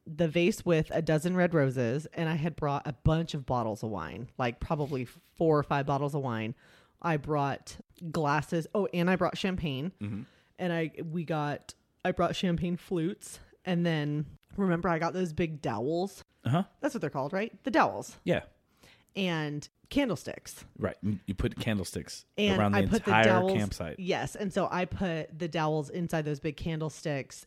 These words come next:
Speaker 1: and lined the table, the everywhere.
Speaker 2: Seemed like we had, like, forty candles.
Speaker 1: Oh, I think we probably did. I lit that shit up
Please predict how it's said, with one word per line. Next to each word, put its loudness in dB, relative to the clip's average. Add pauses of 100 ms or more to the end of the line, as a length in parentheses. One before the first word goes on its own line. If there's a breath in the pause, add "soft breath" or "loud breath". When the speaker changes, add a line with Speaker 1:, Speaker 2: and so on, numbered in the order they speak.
Speaker 1:
and -2
lined 0 (440)
the -2
table, 2
the 0
everywhere. -2 (180 soft breath)
Speaker 2:
Seemed -2
like 4
we 2
had, 2
like, -8
forty -4
candles. -8
Speaker 1:
Oh, 4
I 2
think -2
we 0
probably -2
did. -4
I 2
lit -2
that -4
shit -2
up -4